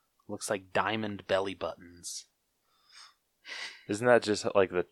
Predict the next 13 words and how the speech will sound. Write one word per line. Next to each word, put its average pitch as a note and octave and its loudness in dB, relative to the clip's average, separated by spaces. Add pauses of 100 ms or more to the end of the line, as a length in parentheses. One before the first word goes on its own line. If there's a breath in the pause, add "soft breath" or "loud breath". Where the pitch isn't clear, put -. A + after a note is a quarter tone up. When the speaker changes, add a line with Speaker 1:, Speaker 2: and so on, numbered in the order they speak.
(120)
Speaker 2:
a F#2+ 4
Trolls F#2 2
thing? G#2+ 0
I F#2+ 6
don't F#2 2
know. D#2+ -6
I've F#2+ 0
Speaker 1:
I, G#2 6
Speaker 2:
never G2 2
Speaker 1:
I G#2 6
don't F#2+ 0
know F#2 -2
either. G2 -2